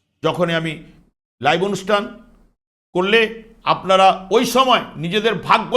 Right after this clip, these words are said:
জানার জন্য নিজের জন্মকুণ্ডলীটাকে দেখিয়ে নিন। আপনারা অনেকেই কমেন্ট করেন, অনেকেই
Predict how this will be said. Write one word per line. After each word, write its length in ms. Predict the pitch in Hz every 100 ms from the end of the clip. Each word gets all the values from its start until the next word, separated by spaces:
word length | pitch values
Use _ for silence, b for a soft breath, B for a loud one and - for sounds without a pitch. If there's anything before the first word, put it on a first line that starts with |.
| 220
জানার 360 | 220 247 214
জন্য 180 | 254 254
নিজের 480 | 226 202 214 269 220
জন্মকুণ্ডলীটাকে 880 | 220 233 269 233 269 277 262 269 262
দেখিয়ে 320 | 285 269 277
নিন। 300 | 190 - - - _ _ _ _ _ -
আপনারা 360 | 156 170 233 240 233 - B -
অনেকেই 300 | 180 226 254
কমেন্ট 380 | 240 240 285 220
করেন, 240 | 254 247 - - _ _ _ 170
অনেকেই 360 | 202 226 247